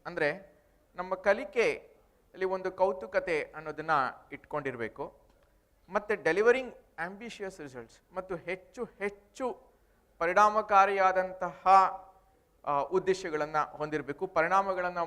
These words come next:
ಮೂಡಿಸ್ಬೇಕು. ಈ ನಾಲ್ಕು ಅಂಶಗಳು ನಮ್ಮ ಸಂಸ್ಥೆಯನ್ನ, ಆ, ಮುಂದುವರಿಸ್ಕೊಂಡು ಹೋಗ್ತಾ ಇದೆ. ಇದು ಯಾಕೆ ಮುಖ್ಯ ಅಂದ್ರೆ ಇದೆಲ್ಲ ಮಾನವ ಸಂಪನ್ಮೂಲ ಸಂಸ್ಕೃತಿಗೆ ಒಂದು, ಆ, ತಳಹದಿ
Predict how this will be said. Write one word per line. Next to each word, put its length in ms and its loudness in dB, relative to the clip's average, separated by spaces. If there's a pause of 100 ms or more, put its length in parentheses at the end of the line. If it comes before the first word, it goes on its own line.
(140)
ಮೂಡಿಸ್ಬೇಕು. 720 -6 (180)
ಈ 120 -10
ನಾಲ್ಕು 600 2
ಅಂಶಗಳು 840 -4
ನಮ್ಮ 480 -4
ಸಂಸ್ಥೆಯನ್ನ, 680 -10 (800)
ಆ, 200 2
ಮುಂದುವರಿಸ್ಕೊಂಡು 720 -8
ಹೋಗ್ತಾ 320 -8
ಇದೆ. 260 -10 (300)
ಇದು 120 -12
ಯಾಕೆ 280 -2
ಮುಖ್ಯ 260 -12
ಅಂದ್ರೆ 440 -4
ಇದೆಲ್ಲ 560 2
ಮಾನವ 320 2
ಸಂಪನ್ಮೂಲ 760 0
ಸಂಸ್ಕೃತಿಗೆ 960 -8
ಒಂದು, 500 -4 (480)
ಆ, 100 4
ತಳಹದಿ 600 2